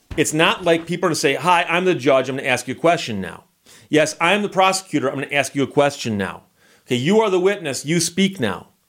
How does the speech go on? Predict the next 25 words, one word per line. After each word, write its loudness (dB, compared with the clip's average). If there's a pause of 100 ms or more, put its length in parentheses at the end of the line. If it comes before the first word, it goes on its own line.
(140)
Okay, 2
once 0
again, 0
I'm 0
the 2
judge, 0 (100)
I'm -2
the 2
judge, 2
I -4
have 2
a -4
question, -2 (120)
uh, 2
a -4
prosecutor 0
has 2
a -4
question." 0 (960)
It's -2
gonna 0
be 2
voices 0
speaking. -6 (920)
And 0